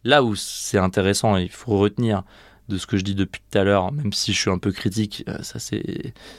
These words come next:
c'est mon côté, euh, mon côté gros lourd, euh, c'est que cette série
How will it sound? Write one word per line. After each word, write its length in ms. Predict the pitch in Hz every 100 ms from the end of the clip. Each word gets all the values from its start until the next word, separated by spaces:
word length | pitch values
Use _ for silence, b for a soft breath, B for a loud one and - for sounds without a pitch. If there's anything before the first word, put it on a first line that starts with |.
| B
c'est 220 | - -
mon 140 | 95 92
côté, 400 | 101 - 104 98
euh, 400 | 92 90 92 95 - - - -
mon 200 | 104 98
côté 260 | 104 92 98
gros 220 | 101 107
lourd, 240 | 151 143 B B B B B - -
euh, 60 | - - - _ _ _ _ _
c'est 240 | - -
que 140 | 113 123
cette 280 | - 120 -
série 720 | - 131 131 135 143 123